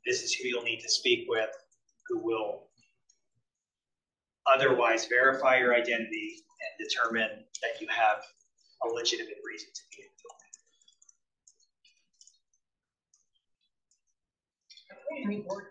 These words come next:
Speaker 2: questions or comments regarding, um, policy A R one oh seven? I know we had extensive conversation <laughs> the last time we discussed around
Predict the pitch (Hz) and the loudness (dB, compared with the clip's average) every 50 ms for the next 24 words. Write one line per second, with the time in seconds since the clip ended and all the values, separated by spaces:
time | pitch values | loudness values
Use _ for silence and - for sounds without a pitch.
0 | - - 196 196 - - - 202 202 - 170 - - - 175 175 190 196 196 - | -4 -4 -4 -4 -4 -10 -12 -10 -10 -10 -12 -12 -6 -6 -6 -6 -6 -10 -10 -12
1 | - - - _ 175 - 170 170 180 185 196 196 190 190 - _ _ _ _ _ | -18 -20 -20 _ _ -12 -10 -10 -10 -10 -12 -16 -20 -20 -20 _ _ _ _ _
2 | _ _ _ _ _ _ _ - - 190 180 170 170 165 160 160 - - - 180 | _ _ _ _ _ _ _ -18 -12 -10 -8 -2 -2 -2 -2 -2 -6 -8 -12 -12
3 | 185 180 170 170 170 165 160 160 160 160 - - 170 170 175 170 - - - 175 | -12 -10 -8 -4 -4 -2 -2 -2 -4 -6 -8 -8 -10 -12 -12 -10 -10 -10 -8 -8
4 | - 240 247 240 - _ _ _ _ - - - _ _ _ _ _ _ - - | -10 -12 -12 -14 -16 _ _ _ _ -20 -20 -20 _ _ _ _ _ _ -20 -20
5 | - _ _ _ - - - - 175 175 170 170 165 160 151 156 156 - - - | -20 _ _ _ -20 -20 -14 -8 -4 -4 -4 -2 -4 -4 -6 -6 -8 -14 -14 -10
6 | - 170 170 170 - - 170 - - - - - - - - - - 185 - - | -8 -8 -6 -6 -8 -10 -10 -10 -10 -8 -8 -8 -8 -8 -12 -18 -14 -10 -10 -10
7 | - - 208 190 170 151 151 160 - - - - 156 156 156 156 - - - - | -6 -2 -2 0 0 0 -2 -4 -4 -6 -6 -6 -6 -6 -6 -12 -18 -20 -20 -20
8 | - _ _ _ _ - 170 - 160 - - - - - _ _ _ _ _ _ | -20 _ _ _ _ -18 -12 -12 -12 -12 -12 -20 -20 -20 _ _ _ _ _ _
9 | _ - - - _ _ _ - - - 190 180 185 180 180 180 175 - - | _ -20 -20 -20 _ _ _ -8 -2 0 2 4 6 6 6 4 2 0 -6